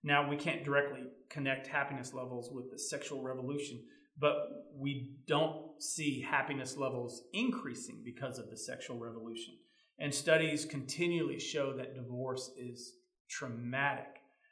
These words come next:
uh, for children of all ages and is directly tied to children having a harder time to develop intimate relationships, healthy relationships later in life.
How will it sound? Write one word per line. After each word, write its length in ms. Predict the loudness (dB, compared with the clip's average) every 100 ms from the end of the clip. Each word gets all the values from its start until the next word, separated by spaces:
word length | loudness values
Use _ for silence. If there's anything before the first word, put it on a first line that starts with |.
| _
uh, 160 | -2 -2
for 160 | 0 -4
children 440 | 0 2 4 2
of 120 | 0
all 280 | 2 2 2 0
ages 440 | -6 -10 -12 -14 -8
and 120 | -4
is 140 | -4
directly 640 | -2 0 2 4 4 2
tied 360 | -2 0 2 2
to 120 | -2
children 380 | -4 -4 -4 -4
having 300 | -4 -4 -4
a 260 | -10 -10 2
harder 360 | 4 4 0 -2
time 300 | -2 -2 -2 -10 -18 _ _ -8
to 100 | -4
develop 720 | -2 -2 4 6 6 4 -2
intimate 400 | -6 -8 -8 -8 -6
relationships, 880 | -4 -2 0 -2 -4 -8 -8 -8 0
healthy 300 | 0 0 -2
relationships 680 | -4 -6 -8 -10 -12 -12 -10
later 260 | -8 -6
in 120 | -6 -4
life. 200 | -4